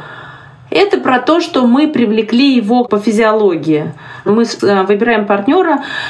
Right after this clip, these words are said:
э, сравниваем с чем-то. У нас уже есть примерный образ, какого бы мы хотели себе иметь рядом человека, да?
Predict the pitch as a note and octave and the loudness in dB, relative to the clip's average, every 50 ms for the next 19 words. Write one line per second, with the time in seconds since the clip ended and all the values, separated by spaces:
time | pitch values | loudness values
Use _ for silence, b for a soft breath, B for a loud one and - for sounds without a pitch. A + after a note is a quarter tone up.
0 | B B B - F#3+ F#3+ F#3 F#3+ - - A#3 C4+ C#4 C#4 C4 B3+ A#3+ G#3+ A3 G#3+ | B B B -2 0 0 0 -2 -2 0 0 2 2 2 2 2 2 2 2 2
1 | G#3+ G3+ - - - - G#3 F3+ E3+ D#3+ - - - G3 G#3+ A#3+ B3 A#3+ - G#3+ | 0 0 -2 -2 0 0 0 0 -2 -4 -4 -2 0 2 2 2 0 0 0 0
2 | A3+ A#3 A3 A#3+ D4 D#4 D4+ - G#3+ A3 A3 A#3 A3+ G#3+ G3 G3+ G3 G#3 A#3 D4 | 0 2 2 2 0 0 0 0 0 2 2 2 2 2 2 2 2 2 2 2
3 | D#4+ C#4 C4 A#3+ G#3 - - F#3 - - A#3+ B3+ B3 A3 F#3+ F#3 F3+ F#3+ G#3 G3+ | 2 0 0 -2 -2 -4 -6 -6 -2 0 0 2 0 0 0 2 2 2 2 0
4 | - F#3 F#3 - G#3 G3+ G3+ G3 G3+ G3 - - E3+ F3+ F3+ F#3 F3 - - E3+ | 0 -2 0 0 0 2 2 2 0 -2 -4 -2 0 0 0 0 0 0 0 0
5 | F3+ F3+ F3 F3 - F3 E3+ E3 D#3+ E3+ E3 D#3+ - - F3+ F3 E3+ E3+ - - | 0 0 -2 -2 0 0 0 0 0 -2 -4 -4 -4 -2 -2 -2 0 -2 -2 -4
6 | - - D#3 D#3 F#3 G#3+ B3+ C#4 | -4 -4 -4 -2 0 0 0 -2